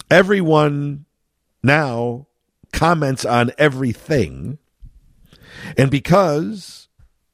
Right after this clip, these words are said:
Wheel of Fortune, like it or not, regular viewer or not, you cannot deny the success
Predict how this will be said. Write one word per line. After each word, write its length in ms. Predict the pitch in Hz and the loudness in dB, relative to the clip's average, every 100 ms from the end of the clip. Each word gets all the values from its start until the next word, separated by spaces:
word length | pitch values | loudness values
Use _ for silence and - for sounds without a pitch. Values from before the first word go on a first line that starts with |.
| - | 2
Wheel 260 | 131 165 | 4 6
of 80 | 147 | 2
Fortune, 600 | - 165 185 - 104 185 _ _ _ - _ _ _ _ _ _ _ _ _ _ _ _ _ _ _ _ _ _ _ | 2 2 2 -2 -8 -8 _ _ _ -20 _ _ _ _ _ _ _ _ _ _ _ _ _ _ _ _ _ _ _
like 300 | 113 160 170 | 4 4 4
it 100 | 151 | 2
or 120 | 131 | 2
not, 560 | 127 180 110 - _ _ _ _ _ _ _ _ _ _ _ _ - _ _ _ _ | 2 0 -4 -12 _ _ _ _ _ _ _ _ _ _ _ _ -20 _ _ _ _
regular 440 | 123 170 165 147 | 4 4 4 2
viewer 380 | 117 151 180 131 | 0 2 4 4
or 100 | 120 | 2
not, 360 | 117 180 123 135 | 0 0 -2 -2
you 100 | 131 | -4
cannot 720 | - - 208 208 170 156 139 | -2 -2 0 2 2 0 0
deny 640 | 127 123 123 90 78 110 147 _ _ _ _ _ | 0 2 0 0 -4 -8 -10 _ _ _ _ _
the 140 | 120 | 0
success 1000 | 120 - 120 - - 180 165 185 - - | 2 -4 -6 -6 0 2 2 -4 -14 -20